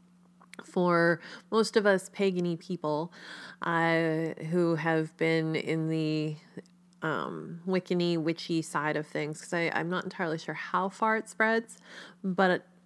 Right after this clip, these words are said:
I'm actually betting it's really, really, really far, the concept that water and emotion are wedded together,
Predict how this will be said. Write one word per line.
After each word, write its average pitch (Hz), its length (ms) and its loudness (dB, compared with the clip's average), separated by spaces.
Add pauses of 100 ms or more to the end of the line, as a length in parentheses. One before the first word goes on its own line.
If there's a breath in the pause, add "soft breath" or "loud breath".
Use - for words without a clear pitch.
(360)
I'm 220 160 0
actually 294 460 2
betting 180 400 -2
it's 175 160 -8
really, 202 480 0
really, 190 500 2
really 196 580 0
far, 151 560 -2 (380 loud breath)
the 175 380 2
concept 185 760 -2
that 156 280 -2 (220)
water 175 800 4 (300)
and 160 140 2
emotion 151 800 -2 (320)
are 143 640 2 (760 loud breath)
wedded 160 840 2
together, 131 720 -2